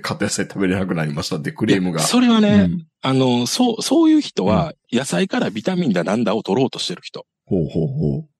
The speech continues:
Speaker 1: う。
Speaker 2: いや、食物繊維取れたらええねんっていう。<laughs> 腹の、あの、米の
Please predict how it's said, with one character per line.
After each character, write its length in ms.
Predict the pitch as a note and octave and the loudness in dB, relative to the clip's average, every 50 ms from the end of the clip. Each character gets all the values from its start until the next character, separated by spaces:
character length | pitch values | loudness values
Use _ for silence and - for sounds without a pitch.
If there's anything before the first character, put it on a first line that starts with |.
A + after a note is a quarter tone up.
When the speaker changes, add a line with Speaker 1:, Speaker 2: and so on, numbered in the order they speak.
| _ - G#3 | _ -8 -8
Speaker 1:
う。 20 | |
Speaker 2:
い 140 | F#3 - C#4 | -4 -2 -2
や、 140 | C#4 - - - | -2 -2 -2 -8
食 260 | - - - - - | -8 -6 -6 -2 0
物 160 | G#3+ G#3 G3 - | 0 0 0 0
繊 200 | - - G3+ G#3+ | -2 -4 -2 -2
維 40 | |
取 140 | - F#3 F3+ | -2 -2 -4
れ 40 | A#3+ | -4
た 100 | - F#3 | -4 -4
ら 60 | E3 | -6
え 20 | E3+ | -6
え 40 | |
ね 100 | E3+ D#3+ | -8 -10
ん 20 | - | -10
っ 40 | _ - C3+ | _ -20 -20
て 160 | - - - | -16 -12 -12
い 20 | - | -12
う。 40 | - - - - - - G4 F4 - - G#4 - - G#4 G#4 - - - | -12 -12 -12 -10 -8 -4 -4 -2 0 -2 -2 -2 0 -2 -2 -2 -2 -8
<laughs> 800 | G4 F4 - - A4+ F4+ - _ - - - - _ _ - | -8 -8 -8 -10 -14 -14 -14 _ -20 -20 -20 -20 _ _ -6
腹 220 | - G3+ G#3 G#3 G3+ | -4 -2 0 2 2
の、 200 | G#3 G3 F#3+ F3+ | 2 2 2 2
あ 40 | |
の、 200 | F#3 F3+ F3+ F3+ - | 2 2 0 0 -2
米 260 | - - G#3 G3+ G3+ G3 | -2 -2 0 0 2 2
の 140 | F#3+ F3+ | 0 -2